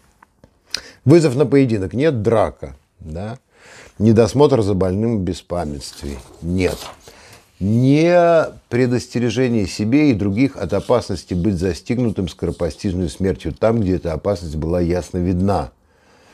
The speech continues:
Нарушение норм безопасности. Да. Язвительные слова, злословие или даже угроза убить человека. Было. Жестокость к убогим или уродам. Да.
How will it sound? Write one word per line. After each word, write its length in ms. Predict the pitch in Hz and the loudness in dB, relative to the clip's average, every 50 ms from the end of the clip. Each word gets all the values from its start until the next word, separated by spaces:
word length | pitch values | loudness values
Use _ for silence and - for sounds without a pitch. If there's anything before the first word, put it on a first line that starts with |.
| - - - _ - | -20 -20 -20 _ -8
Нарушение 520 | 71 92 90 92 85 - - 117 117 110 | -4 -2 0 0 0 2 2 2 2 2
норм 380 | 104 107 117 107 101 101 98 92 | 4 4 4 4 4 2 0 0
безопасности. 1120 | 104 95 92 117 117 - - 151 165 156 - - 123 113 92 - - - - 95 87 73 - _ _ _ _ _ _ _ _ _ _ _ _ _ _ _ _ _ _ _ _ _ _ _ _ _ _ _ _ _ _ _ _ _ _ _ _ _ _ _ _ _ - | 0 2 2 2 2 4 4 4 4 4 4 0 -6 -8 -8 -8 -10 -10 -8 -8 -8 -8 -12 _ _ _ _ _ _ _ _ _ _ _ _ _ _ _ _ _ _ _ _ _ _ _ _ _ _ _ _ _ _ _ _ _ _ _ _ _ _ _ _ _ 0
Да. 440 | - 104 135 135 107 87 78 76 - _ _ _ _ _ _ _ _ _ _ _ - | 4 6 6 6 4 2 0 -4 -10 _ _ _ _ _ _ _ _ _ _ _ -6
Язвительные 520 | 95 107 117 127 170 185 151 147 151 143 - | -4 0 2 4 4 4 4 4 4 4 4
слова, 380 | - - 127 131 131 139 131 | 4 4 4 4 6 6 4
злословие 680 | 104 85 104 113 104 - - 143 151 147 131 120 107 98 | 2 2 0 -2 -2 0 0 0 2 2 2 2 0 0
или 220 | - - 98 98 98 | -2 -4 -4 -4 -2
даже 260 | 90 98 95 82 95 | -2 -2 -2 -2 -2
угроза 360 | 95 90 85 104 107 95 90 | -2 -2 0 -2 -2 0 -2
убить 280 | 87 87 85 82 82 - | -2 -2 -4 -4 -6 -8
человека. 560 | - - 73 76 73 64 64 64 _ - - - - - | -8 -8 -8 -6 -6 -8 -10 -14 _ -20 -20 -20 -14 -10
Было. 360 | 76 78 85 82 71 65 62 62 - _ _ _ _ _ _ _ - _ - - - _ _ _ _ | -6 -4 -4 -4 -4 -6 -10 -14 -20 _ _ _ _ _ _ _ -20 _ -20 -20 -20 _ _ _ _
Жестокость 540 | - 95 92 - - 139 143 139 123 104 - | -2 -2 -2 2 4 4 4 4 2 -4 -4
к 100 | - - | -4 -2
убогим 500 | 104 98 101 117 123 113 101 113 110 104 | 0 2 2 2 2 2 2 0 -2 -2
или 260 | - 90 92 92 90 | -4 -4 -2 -2 0
уродам. 600 | 92 92 92 92 87 78 73 69 71 73 76 76 | 0 0 0 -2 -2 -4 -6 -6 -8 -8 -8 -8
Да. 280 | 73 85 82 78 71 | -8 -8 -8 -10 -10